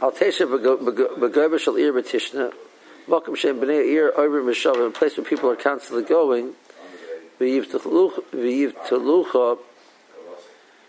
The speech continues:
Uh, v'yav telucha. V'yav sekucha. Mi mishnascha.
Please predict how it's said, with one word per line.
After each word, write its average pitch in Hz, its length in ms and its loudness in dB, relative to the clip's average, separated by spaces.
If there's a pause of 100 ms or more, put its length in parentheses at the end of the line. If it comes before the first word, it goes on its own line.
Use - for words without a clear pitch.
(320)
Uh, 127 40 -4
v'yav 117 540 0
telucha. 127 540 0
V'yav 120 280 0
sekucha. - 800 0
Mi 135 80 -2
mishnascha. 120 1400 -4